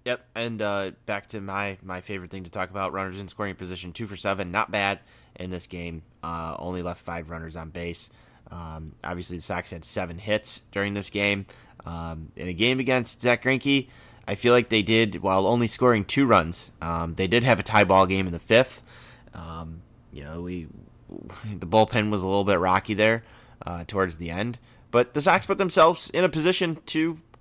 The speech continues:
to compete with Houston in that first game. I think, uh, up until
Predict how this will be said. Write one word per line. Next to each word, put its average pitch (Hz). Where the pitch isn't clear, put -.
to -
compete 196
with 113
Houston 101
in 95
that 98
first 120
game. 110
I 90
think, 95
uh, 90
up 104
until 104